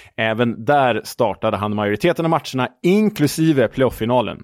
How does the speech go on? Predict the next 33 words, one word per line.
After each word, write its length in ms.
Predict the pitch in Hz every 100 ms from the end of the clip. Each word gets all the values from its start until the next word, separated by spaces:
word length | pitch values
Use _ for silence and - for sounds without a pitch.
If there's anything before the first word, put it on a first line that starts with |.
| _
Dock 380 | 104 120 - -
la 220 | 110 98
han 180 | 95 92
inte 260 | 90 - 90
en 280 | - 87 85
av 180 | 85
straffarna. 640 | 76 - 120 113 139 120 - - - - _
Det 100 | 104
var 160 | 98 92
ju, 160 | 87
som 160 | - 120
sagt, 240 | 95 -
Fankati 380 | - 220 196 -
Dabo 320 | 135 120 98
som 200 | - 92
missade 340 | 92 - 92 95
den. 160 | 92
Stackaren, 440 | - 127 - - 98
måste 160 | 110
sluta 220 | 110 120 127
hänga 180 | 113
ut 80 | 127
honom. 120 | 90
Det 40 | 101
är 20 |
synd 200 | 131 123
om 60 | 95
honom 200 | - -
ju. 80 | - _ _ _ _ _ _ _ - - - - - - -
Inför 160 | 160 180
den 60 |
här 60 | 202
säsongen 440 | 185 180 175 196